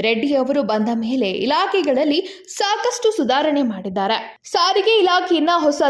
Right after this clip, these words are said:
ದಿಕ್ಕಿನತ್ತ ರೆಡ್ಡಿ ಅವರು ಕೊಂಡೊಯ್ಯುತ್ತಿದ್ದಾರೆ ಎಂದರು. ಹೊಸ ಹೊಸ ಯೋಜನೆ ನೀಡಿ ಕಾಯಕಲ್ಪ ನೀಡುವ ಅವಶ್ಯಕತೆ ಇದೆ. ಲೈಸೆನ್ಸ್ ಕೊಡುವಲ್ಲಿ ಕಟ್ಟುನಿಟ್ಟಿನ ಕ್ರಮ ವಹಿಸಬೇಕಿದೆ. ಅದು ಇನ್ನಷ್ಟು ಕಠಿಣವಾದ್ರೆ ಮುಂದಿನ ಅನಾಹುತಗಳನ್ನ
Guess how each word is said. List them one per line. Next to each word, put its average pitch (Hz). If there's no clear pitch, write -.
ದಿಕ್ಕಿನತ್ತ 330
ರೆಡ್ಡಿ 320
ಅವರು 339
ಕೊಂಡೊಯ್ಯುತ್ತಿದ್ದಾರೆ 262
ಎಂದರು. 208
ಹೊಸ 254
ಹೊಸ 262
ಯೋಜನೆ 233
ನೀಡಿ 269
ಕಾಯಕಲ್ಪ 403
ನೀಡುವ 302
ಅವಶ್ಯಕತೆ 240
ಇದೆ. 202
ಲೈಸೆನ್ಸ್ 381
ಕೊಡುವಲ್ಲಿ 381
ಕಟ್ಟುನಿಟ್ಟಿನ 349
ಕ್ರಮ 294
ವಹಿಸಬೇಕಿದೆ. 226
ಅದು 269
ಇನ್ನಷ್ಟು 392
ಕಠಿಣವಾದ್ರೆ 269
ಮುಂದಿನ 220
ಅನಾಹುತಗಳನ್ನ 320